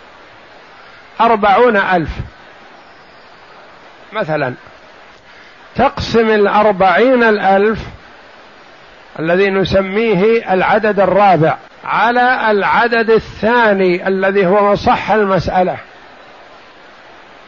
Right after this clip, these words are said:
والناتج تضربه في العدد الأول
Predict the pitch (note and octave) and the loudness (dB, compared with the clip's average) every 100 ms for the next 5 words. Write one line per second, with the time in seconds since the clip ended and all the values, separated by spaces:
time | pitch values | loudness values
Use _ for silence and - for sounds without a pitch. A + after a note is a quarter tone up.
0 | - F3 E3+ A3 A3+ A#3 A#3 B3 B3 B3 | -20 -14 -6 -4 -4 -2 0 0 0 0
1 | C4+ G3+ - - - - - - - - | -4 -4 -18 -20 -20 -20 -20 -20 -14 -2
2 | A3 G#3+ G#3 A#3+ A#3 G3 A3 B3 C4 - | 0 2 2 2 2 2 4 4 2 -4
3 | - G#3 G3+ F3 A3 A3 G#3 G#3 G3+ G#3 | -4 -2 0 0 2 0 0 -2 0 0
4 | A3+ A#3 A#3+ B3 | 2 2 2 0